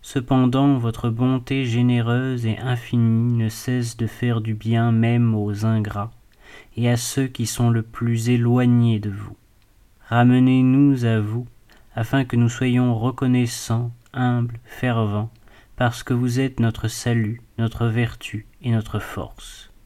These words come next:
Réflexion. Dieu se montre dans l'Écriture plein d'une immense compassion pour les fautes, si on peut le dire,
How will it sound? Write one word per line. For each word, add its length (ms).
Réflexion. 580
Dieu 380
se 240
montre 640
dans 160
l'Écriture 960
plein 300
d'une 200
immense 560
compassion 800
pour 220
les 140
fautes, 600
si 280
on 120
peut 200
le 160
dire, 640